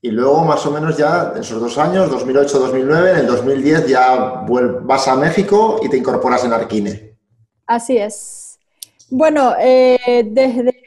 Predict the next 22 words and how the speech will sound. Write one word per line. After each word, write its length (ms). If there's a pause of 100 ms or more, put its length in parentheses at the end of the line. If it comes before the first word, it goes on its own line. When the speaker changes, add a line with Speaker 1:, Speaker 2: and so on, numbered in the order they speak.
Speaker 2:
antes 340
de 80
irme 220
a 60
Barcelona, 680
pues, 400
eh, 680
digamos, 500
ya 280 (560)
me, 320
me 140
interesaba 540
mucho, 400
como, 320
como 180
había 260
dicho, 220
desde 240
que 80
estaba 260
estudiando 380
arquitectura, 720